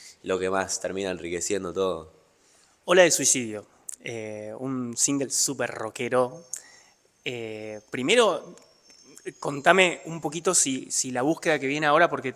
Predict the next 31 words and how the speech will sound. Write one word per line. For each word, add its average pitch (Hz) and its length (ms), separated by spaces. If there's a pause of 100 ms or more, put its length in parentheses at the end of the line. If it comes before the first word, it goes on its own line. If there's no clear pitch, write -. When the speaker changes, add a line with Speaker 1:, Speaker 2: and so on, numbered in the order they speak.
Speaker 2:
está, - 460 (320)
la 131 100
música 175 260
urbana 175 260
está 151 480
virando 123 460
para 113 140
el 113 100
lado 117 180
del 110 140
rock, 107 340 (180)
y 127 60
creo 135 160
que 135 60
vos 151 100
sos 147 160
uno 143 160
de 123 60
los 117 120
grandes 127 300
referentes, 131 460
por 123 160
lo 123 80
menos 135 260
de 123 120
esa, 120 460
de, 131 240
de 127 100
ese 135 180
movimiento 131 640
que, 120 220